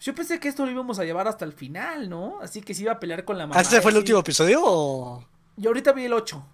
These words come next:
Speaker 1: el ocho que salió ayer,
Speaker 2: Ah, el
Speaker 1: ayer,
Speaker 2: ocho no lo he
Speaker 1: creo.
Speaker 2: visto yo.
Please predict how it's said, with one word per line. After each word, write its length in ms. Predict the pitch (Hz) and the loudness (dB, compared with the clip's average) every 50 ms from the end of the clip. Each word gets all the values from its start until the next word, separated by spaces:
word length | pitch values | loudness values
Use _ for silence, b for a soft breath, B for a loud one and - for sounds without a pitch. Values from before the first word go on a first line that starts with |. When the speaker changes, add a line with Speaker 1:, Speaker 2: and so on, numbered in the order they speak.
| _ - | _ -10
Speaker 1:
el 120 | 175 180 | -6 -6
ocho 220 | 202 208 - 220 | -6 -6 -8 -10
que 100 | - 190 | -10 -10
salió 440 | 170 - 175 156 165 165 165 165 160 | -10 -8 -8 -8 -8 -10 -10 -10 -10
ayer, 240 | 160 156 147 156 156 | -10 -10 -8 -2 2
Speaker 2:
Ah, 380 | 156 156 160 160 160 156 151 151 | 6 8 8 8 8 8 6 6
el 120 | 147 139 143 | 4 2 0
Speaker 1:
ayer, 60 | 147 | 0
Speaker 2:
ocho 120 | 147 156 | 0 -2
no 80 | 151 147 | -2 0
lo 60 | 143 | 0
he 40 | 143 | -2
Speaker 1:
creo. 60 | 135 135 | -2 -2
Speaker 2:
visto 240 | 135 123 - - | -2 -4 -6 -8
yo. 220 | 131 123 123 117 | -10 -10 -12 -14